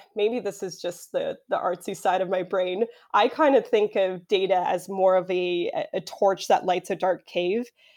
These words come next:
And that's to say, it, it's not gonna be the only thing you need to make your way through that cave, but really, you're, you're not gonna stand a chance without it, right? So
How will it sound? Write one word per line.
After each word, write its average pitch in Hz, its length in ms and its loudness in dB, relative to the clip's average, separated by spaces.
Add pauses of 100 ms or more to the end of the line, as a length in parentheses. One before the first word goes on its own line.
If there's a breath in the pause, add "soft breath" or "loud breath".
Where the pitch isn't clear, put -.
(240 soft breath)
And 190 460 4
that's 220 280 2
to 285 100 -2
say, 214 240 4
it, - 200 -2
it's - 200 -8
not 247 240 2
gonna 302 160 0
be 262 100 0
the 202 200 2
only 196 380 -2
thing 185 360 -2
you 180 100 0
need 175 220 -2
to - 120 -10
make 185 160 -2
your 180 120 -4
way 175 160 0
through 185 320 -6
that 208 220 2
cave, 220 460 0
but 190 200 2
really, 202 420 0
you're, 185 180 -2
you're 190 140 -4
not 190 220 0
gonna 185 120 0
stand 175 280 -2
a 170 40 -4
chance 170 380 -6
without 165 320 -6
it, - 180 -10
right? 185 280 0
So 185 360 2